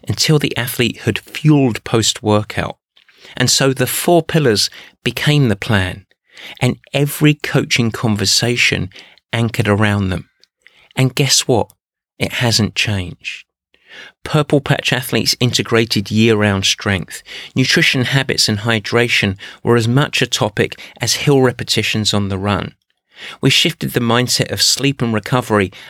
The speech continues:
away from it being a sign of weakness towards it being a sign of performance catalyst.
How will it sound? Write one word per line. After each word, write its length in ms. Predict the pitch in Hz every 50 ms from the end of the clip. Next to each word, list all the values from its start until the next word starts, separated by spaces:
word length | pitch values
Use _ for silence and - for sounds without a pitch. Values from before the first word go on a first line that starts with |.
| -
away 640 | - 113 113 110 107 113 120 156 180 143 107 92 95 _
from 240 | - - - 117 110
it 100 | 98 -
being 200 | - 110 104 98
a 40 | 98
sign 360 | - - - 117 110 113 98
of 200 | 95 95 95 98
weakness 680 | 101 120 147 - - - - 95 85 - - - - - - - - - _
towards 560 | - - 113 101 110 139 151 139 127 110 -
it 140 | - - _
being 220 | - 107 104 101 107
a 60 | 101
sign 320 | - - 110 101 107 98
of 120 | 95 - -
performance 640 | - - - - - 117 117 110 104 98 - -
catalyst. 800 | - - - - 110 101 - 92 - - - - - - - -